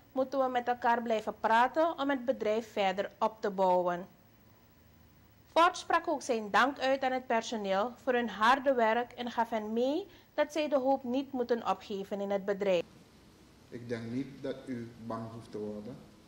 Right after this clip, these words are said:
Speaker 2: Ik denk dat iedereen die hier is met pensioen wil gaan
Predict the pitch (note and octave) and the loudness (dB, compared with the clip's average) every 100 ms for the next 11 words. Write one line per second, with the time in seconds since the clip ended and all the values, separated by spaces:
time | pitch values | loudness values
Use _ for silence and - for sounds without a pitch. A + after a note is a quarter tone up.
0 | - - - - - - - - - A#2 | -20 -20 -20 -20 -20 -20 -20 -20 -18 -16
1 | A2+ B2+ C#3 C#3 A#2+ - D3 C3+ C#3+ C#3 | -6 -2 0 -2 -4 -8 -6 -2 -2 -2
2 | C3 A#2+ C#3 C#3+ B2+ A#2+ - - - - | -4 -4 -4 -4 -8 -10 -12 -16 -18 -20
3 | - - - - - - - - - - | -20 -20 -20 -20 -20 -20 -20 -20 -20 -20
4 | - - - - - - - - - - | -20 -20 -20 -20 -20 -20 -20 -20 -20 -20
5 | - - - - - - - - - - | -20 -20 -20 -20 -20 -20 -20 -20 -20 -20
6 | - - - - C3+ C#3 - C#3+ C3+ C#3 | -20 -20 -20 -6 0 0 0 0 2 2
7 | D#3 D#3+ D3+ D3 A#2+ G#2+ | 2 4 2 0 -6 -8